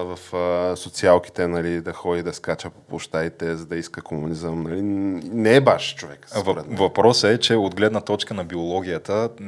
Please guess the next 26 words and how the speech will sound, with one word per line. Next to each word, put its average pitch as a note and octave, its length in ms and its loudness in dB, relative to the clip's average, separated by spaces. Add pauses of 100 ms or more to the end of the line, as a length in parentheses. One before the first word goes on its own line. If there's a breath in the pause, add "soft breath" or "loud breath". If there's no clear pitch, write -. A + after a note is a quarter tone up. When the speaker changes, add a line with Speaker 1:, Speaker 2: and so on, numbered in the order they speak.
(220)
Speaker 2:
защото G#2+ 560 -4 (1080 loud breath)
сега G2 160 -4
той G#2+ 240 4
има G#2+ 160 4
естествено G#2 520 0
не, G2+ 120 -2 (120)
не F#2+ 300 -4
е G2 80 -6
съгласие F#2 640 -2
между F2+ 360 -6
различните F2 720 -4
щати F#2+ 560 0
от F2+ 180 -8
гледна F2+ 240 -6
точка F2+ 360 -8
на E2+ 100 -8
това. F2 440 2
Примерно, G2+ 800 -2 (840 soft breath)
ако G#2 240 4
се - 140 -2
забрани F#2 720 -2 (100)
аборта F#2+ 500 -2
или F#2 160 -4
се F#2+ 160 -8
разреши F2 540 -4
аборта, A#2 720 0